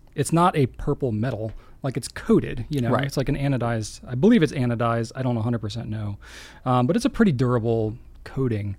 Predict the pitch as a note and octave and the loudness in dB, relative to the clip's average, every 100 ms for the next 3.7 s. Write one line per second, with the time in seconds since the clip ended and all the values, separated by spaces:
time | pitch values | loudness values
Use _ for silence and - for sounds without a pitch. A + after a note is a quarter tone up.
0 | - - - - D3+ C3+ - A3+ F3+ D#3 | -12 -20 -14 2 4 4 6 8 8 8
1 | B2+ B2 E3+ C#3 C3+ C#3 C#3 A#2 A#2+ - | 4 6 6 6 4 0 0 -2 -2 0
2 | D3 C#3 B2 A#2+ C3 A#2+ C3 - A2 A2+ | 0 2 0 -2 -2 -2 -2 -2 -4 -4
3 | A#2+ A#2+ - - - - | -6 -6 -8 -12 -12 -12